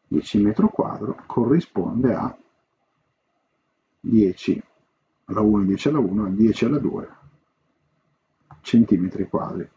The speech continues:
Come sempre, il fattore di conversione fra, ehm, fra unità di a-, fra, scusate, unità di misura di area, quando si passa da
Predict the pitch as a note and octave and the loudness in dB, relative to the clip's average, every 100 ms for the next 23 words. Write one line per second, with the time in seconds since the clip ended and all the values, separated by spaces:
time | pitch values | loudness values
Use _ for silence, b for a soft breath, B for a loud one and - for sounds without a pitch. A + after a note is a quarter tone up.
0 | _ _ _ _ _ - A#2 D#3 - F#2 | _ _ _ _ _ 2 4 4 0 -4
1 | F#2+ B2 - - A2+ F#2+ - F#2+ F#2+ F#2 | -4 -6 -6 -4 -2 -2 0 2 2 0
2 | - B2+ A2 F#2 D#2+ - - A2+ F2 - | 0 2 2 -2 -4 -6 -4 -2 -2 -6
3 | _ _ _ _ _ _ _ - - C#2 | _ _ _ _ _ _ _ -10 -2 0
4 | C#2+ C#2+ D2 C2 - - - G1+ G1+ _ | 0 0 -2 -6 -8 -4 -4 -4 -14 _
5 | _ _ _ _ _ _ _ _ _ _ | _ _ _ _ _ _ _ _ _ _
6 | _ _ _ - - A2+ G#2+ G2 - E2 | _ _ _ -12 -6 -4 -4 -6 -12 -8
7 | - A#2 G#2 A#2 A2 F#2 - _ _ _ | 2 2 2 0 -2 -4 -10 _ _ _
8 | _ _ A2+ A#2 G2 - - G#2+ - A2+ | _ _ -2 0 0 -4 -8 -6 0 0
9 | A2 G#2+ A#2+ A2+ A2 A#2+ G#2 G2 B2+ A2 | 2 0 2 2 4 4 2 4 2 2
10 | F2+ G2 G#2+ A#2+ - _ _ _ _ _ | -2 0 0 -2 -6 _ _ _ _ _
11 | _ _ _ - G#2 G2 F#2 A2+ G#2+ - | _ _ _ -2 -2 -2 -4 -2 -4 -2
12 | D#2+ E2+ | -4 -4